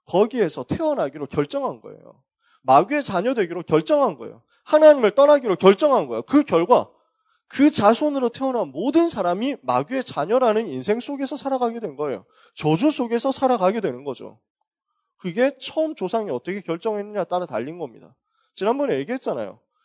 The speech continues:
남한 갈 것이냐, 북한 갈 것이냐, 육이오 전쟁 이후에 포로되었다가 풀려나는 사람에게 결정할 수 있도록, 선택할 수 있도록 권-, 권한을 줬잖아. "너 남한 갈래, 북한 갈래?" 결정했잖아. 그래서 북한 간 그 사람의 자손들은 지금도 고생하는 거예요.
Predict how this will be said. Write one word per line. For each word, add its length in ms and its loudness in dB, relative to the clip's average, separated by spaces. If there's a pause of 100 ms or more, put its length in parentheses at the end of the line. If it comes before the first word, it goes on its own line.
(340)
남한 420 0
갈 160 4
것이냐, 260 -2
북한 300 -4
갈 120 0
것이냐, 340 -8
육이오 340 -6
전쟁 360 -4
이후에 500 -2
포로되었다가 840 2
풀려나는 680 -2
사람에게 540 -6
결정할 540 -2
수 120 -12
있도록, 240 -12
선택할 420 -6
수 120 -16
있도록 260 -16
권-, 240 -20
권한을 360 4
줬잖아. 600 -6 (300)
"너 160 2
남한 360 0
갈래, 200 4
북한 320 -2
갈래?" 200 0
결정했잖아. 720 -2 (400)
그래서 340 2
북한 560 -4
간 380 -4
그 180 -6
사람의 480 4
자손들은 560 -6
지금도 400 -2
고생하는 540 -4
거예요. 280 -14